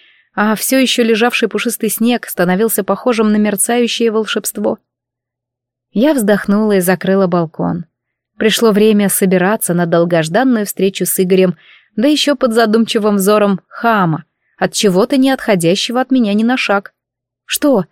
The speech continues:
спросила я, надевая тёплую меховую шубу. "Я хвостом чувствую, что тебе не стоит сегодня выходить на улицу, Ди". "Опять взялся за старое". Я мягко подтолкнула мешавшего кота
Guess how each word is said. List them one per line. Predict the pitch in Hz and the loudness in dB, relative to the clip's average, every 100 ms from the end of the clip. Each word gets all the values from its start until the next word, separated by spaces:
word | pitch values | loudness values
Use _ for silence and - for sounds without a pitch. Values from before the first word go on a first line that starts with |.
| _ _ | _ _
спросила | - 185 190 175 | -2 -2 2 0
я, | 175 254 | 2 2
надевая | 185 180 190 190 | 0 0 2 2
тёплую | 185 214 - 208 196 | 0 -4 0 2 2
меховую | 190 202 202 220 | 0 0 2 0
шубу. | - - 160 - - _ _ _ _ _ _ _ - | -2 -4 -4 -6 -10 _ _ _ _ _ _ _ -6
"Я | 175 180 | -2 -2
хвостом | 185 208 202 - 175 175 175 | -2 -4 -4 -4 -2 0 -2
чувствую, | - 254 - 262 | -2 -4 -2 -2
что | 254 214 | -2 -4
тебе | 185 190 | 0 2
не | 196 | 2
стоит | - 185 240 269 | 0 2 2 0
сегодня | 214 220 220 | -2 0 0
выходить | 214 214 190 202 | -2 0 -2 0
на | 226 214 | 0 2
улицу, | 170 165 - 185 | 2 0 0 0
Ди". | 165 180 165 _ _ _ _ _ _ _ _ | 0 0 -2 _ _ _ _ _ _ _ _
"Опять | 220 220 277 247 | -8 -2 -2 0
взялся | 190 220 208 220 | 2 2 2 0
за | 233 | 0
старое". | - 254 196 170 - _ _ _ _ _ | 2 2 2 -2 -8 _ _ _ _ _
Я | 190 196 | 0 2
мягко | 185 196 190 - | 4 2 -2 -8
подтолкнула | - 185 - 180 170 196 226 | -6 -6 0 -2 0 -2 2
мешавшего | 196 185 - 180 - 185 165 | 2 0 0 -2 -2 -2 -2
кота | 170 160 233 | -4 -2 -4